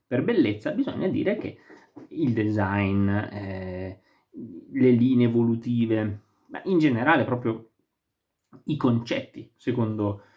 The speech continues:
eh, i quali, attorno ai quali sono stati realizzati i nuovi Pokémon, mi piacciono parecchio. Al di là dei due leggendari che sono strani, sono, non sembrano nemmeno Pokémon, sembrano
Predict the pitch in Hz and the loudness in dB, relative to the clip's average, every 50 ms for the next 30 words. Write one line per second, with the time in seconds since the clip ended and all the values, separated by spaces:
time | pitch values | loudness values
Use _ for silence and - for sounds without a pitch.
0 | _ _ _ _ - 120 113 113 107 104 101 101 101 - - 135 117 101 101 101 | _ _ _ _ -12 -8 -6 -4 -4 -2 -2 -2 -2 2 2 2 2 2 0 0
1 | 98 92 - - 240 196 131 113 104 104 101 - 127 113 101 98 98 101 117 113 | -2 -4 -2 0 2 2 2 2 0 -4 -4 -2 -2 -2 -2 -2 -4 -4 -6 -6
2 | - - 107 101 117 101 98 101 107 107 120 131 120 - 117 107 110 131 143 143 | -4 -6 -4 -2 -2 -2 0 -2 -2 -2 -2 -2 -2 -2 -2 0 0 0 0 0
3 | - 95 98 - 123 151 - - - 247 - - - - - - - - 110 104 | 0 -2 0 0 -2 -2 -2 -4 -2 -2 -2 0 -2 -4 -6 -8 -12 -14 -12 -12
4 | 98 - - - - - - _ _ _ - - - _ _ _ _ - - - | -12 -12 -12 -14 -16 -18 -20 _ _ _ -20 -20 -20 _ _ _ _ -20 -14 -4
5 | - 156 170 247 302 269 175 151 139 139 143 143 131 123 120 120 117 120 117 113 | 0 4 6 6 6 8 8 6 6 6 6 6 6 4 2 2 0 0 0 0
6 | 107 98 92 101 107 107 101 - 110 98 - - 110 107 107 104 107 107 104 104 | 0 -2 -2 -2 -4 -4 -4 -6 -6 -8 -8 -8 -8 -6 -4 -4 -2 -2 -2 -2
7 | 104 101 - - - _ _ _ _ _ _ _ _ _ - - - - - - | -2 -4 -6 -12 -20 _ _ _ _ _ _ _ _ _ -16 -16 -14 -8 -4 0
8 | 147 139 135 117 104 98 92 101 117 143 190 202 - - _ - - 123 131 139 | 2 4 4 4 4 2 -2 0 0 0 0 -2 -4 -10 _ -4 -2 0 2 4
9 | 139 147 151 147 226 214 196 175 156 143 135 131 127 120 113 107 104 101 110 104 | 6 6 6 4 2 0 0 2 2 4 4 4 4 2 2 0 0 -2 -2 -2
10 | - 107 107 104 101 - 127 120 120 117 117 113 113 - | -2 -2 -4 -4 -4 -2 0 0 2 2 2 0 -2 -6